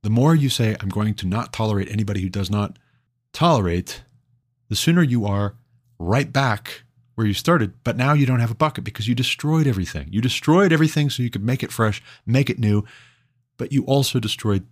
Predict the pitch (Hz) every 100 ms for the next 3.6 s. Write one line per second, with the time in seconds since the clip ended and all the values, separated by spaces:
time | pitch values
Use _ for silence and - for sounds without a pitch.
0 | _ - 90 - 123 - 117 - 104 90
1 | - 110 110 110 107 - _ _ _ -
2 | - 110 98 98 95 _ 107 117 135 127
3 | 107 82 117 156 -